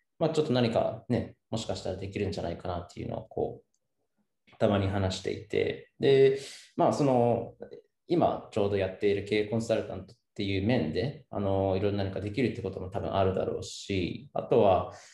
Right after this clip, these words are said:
えっと、まあ、これからやっていきたい自分の興味があるようなこととかがね、うまくこう、組み合わさると、結構木曽町でもしかして、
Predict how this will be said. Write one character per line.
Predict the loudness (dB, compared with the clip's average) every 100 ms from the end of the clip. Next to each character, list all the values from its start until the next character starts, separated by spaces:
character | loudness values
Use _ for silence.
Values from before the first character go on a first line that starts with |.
| _ _ -12
え |
っ | -8
と、 | -4 -2 -2 -2
ま | 0
あ、 |
こ | 2
れ | 0
か | 2
ら | 0 -2 -4
や | -6
っ | -4
て | -6
い |
き | -2
た | -2
い | -2
自 | 0
分 | 0
の | 2
興 | 2
味 | 0
が | 0 -4 -6
あ | -4
る | -2
よ | -2
う |
な | -6
こ | -10
と | -12
と | -12
か | -10
が | -8
ね、 | -2
う | 0
ま | 0
く | -2 -8 -10
こ | -10 -8 -8
う、 | _ _
組 | 0 4
み | 4
合 |
わ | 4
さ | 2 0
る | 0
と、 | -2 -2 -4 -10 _ _ _
結 | -8
構 | -8
木 | -8
曽 | -4
町 | -2 -4 -6 -10 -12 _ -20 _ _ _ _ _ _ _ _ _ _ _ _ 2
で | 4
も | 4
し | 0
か | -6
し | -6
て、 | -4 -4 -4